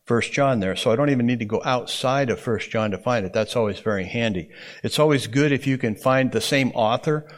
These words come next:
Like if I could go to John's Gospel or even John's letters or even the book of Revelation and have the same author, that's, that's sort of helpful. But here is from two twenty-nine, "All the doing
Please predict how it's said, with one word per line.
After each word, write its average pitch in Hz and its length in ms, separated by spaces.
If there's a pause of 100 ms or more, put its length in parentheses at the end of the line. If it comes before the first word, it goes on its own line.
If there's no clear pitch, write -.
(380)
Like 117 180
if 113 120
I 117 100
could 113 180
go 120 160
to 117 240
John's 110 400
Gospel 120 720 (220)
or 107 140
even 113 200
John's 107 380
letters 117 420
or 110 60
even 110 220
the 104 60
book 104 160
of 98 120
Revelation 104 640
and 95 100
have 110 160
the 101 60
same 110 320
author, 110 320
that's, 113 460
that's 110 180
sort 110 220
of 98 80
helpful. 117 440 (500)
But 139 180 (360)
here 180 340
is 135 380
from 123 260
two 165 240
twenty-nine, 123 920 (2000)
"All 156 480
the 135 140
doing 123 560